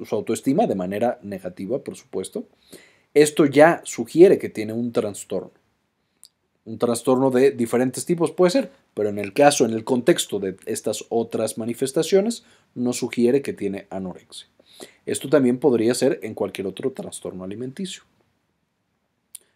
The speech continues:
E incluso en trastornos como la vigorexia. Y por último, la falta de reconocimiento del riesgo de este peso bajo. O sea, tú le estás diciendo,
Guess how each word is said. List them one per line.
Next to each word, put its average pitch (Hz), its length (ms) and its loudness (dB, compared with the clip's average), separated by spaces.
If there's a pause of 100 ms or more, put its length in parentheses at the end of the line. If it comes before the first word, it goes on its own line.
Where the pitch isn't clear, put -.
(160)
E 117 60 -2
incluso 135 360 4
en 120 160 2
trastornos 123 480 -4
como 95 220 -8
la 85 60 -10
vigorexia. 87 560 -12 (880)
Y 190 80 0
por 208 140 10
último, 185 240 8
la 160 120 8
falta 147 320 6
de 135 80 4
reconocimiento 127 760 -2
del 120 180 2
riesgo 135 580 0 (520)
de 107 160 -2
este 98 220 -4
peso 95 280 -6
bajo. 87 220 -10 (240)
O - 60 -20
sea, 101 100 -6
tú 123 200 0
le 117 100 2
estás 113 260 -2
diciendo, 143 500 6